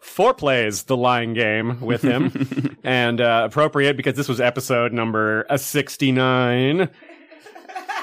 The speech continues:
Speaker 1: <laughs> So, yeah, a little meta there, right? But I don't know. I think this, this was a good scene, maybe a good idea. I don't know if it was executed super well. I can understand some of the controversy behind it. I don't, I wasn't uncomfortable,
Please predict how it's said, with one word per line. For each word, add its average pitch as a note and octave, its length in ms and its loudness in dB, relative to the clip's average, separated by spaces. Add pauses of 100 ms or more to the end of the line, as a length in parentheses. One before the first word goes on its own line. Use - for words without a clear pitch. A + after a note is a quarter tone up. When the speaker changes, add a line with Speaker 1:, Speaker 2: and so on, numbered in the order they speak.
(360)
Speaker 1:
<laughs> - 1160 -2 (680)
So, C3 840 4
yeah, A#2+ 520 4
a A#2 40 0
little C3+ 180 2
meta D#3+ 420 4
there, D#3+ 240 -2
right? E3 300 -2 (960)
But C3+ 320 2
I G3 60 4
don't C4 80 2
know. A#3 100 4
I G#3+ 60 6
think G#3+ 180 -4
this, G#3+ 200 -2
this F#3+ 220 0
was D#3+ 120 -2
a C#3+ 40 0
good D3 320 0
scene, C#3+ 760 2
maybe C#3 220 0
a C3+ 40 2
good C3 140 2
idea. B2 340 2
I C3+ 40 2
don't A#3 60 0
know D#4+ 100 4
if D4 40 2
it D4 40 -4
was A3+ 120 -4
executed G3 680 0
super F3+ 300 -2
well. E3 300 6
I C3+ 100 4
can D#3 140 -2
understand D3 380 0
some C#3 140 0
of C3 40 2
the B2 60 -2
controversy A#2 420 -2
behind A2 240 -2
it. - 20 -2
I A#2+ 80 2
don't, D#3 100 2
I C3+ 100 2
wasn't C#3 240 0
uncomfortable, G#2+ 680 -4